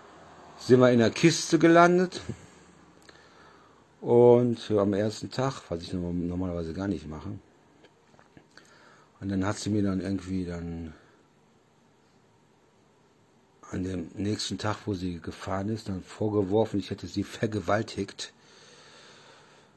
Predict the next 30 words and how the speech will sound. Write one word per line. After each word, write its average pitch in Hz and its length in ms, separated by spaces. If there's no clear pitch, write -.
Was 98 180
ich 98 120
immer 110 180
noch 92 240
nicht 95 200
auf 87 120
die 104 140
Reihe 90 220
bekommen 87 400
habe 85 200
damals, 87 520
wie 98 140
auch 92 140
heute 104 240
nicht. 95 380
Und 92 200
wo 107 100
ich 95 120
dann 101 120
in 107 120
dem 98 180
Zug 147 320
gesessen 135 540
habe, 131 260
kam 120 240
auf 113 160
einmal 117 300
dann 107 180
irgendwie, 101 500
ich - 220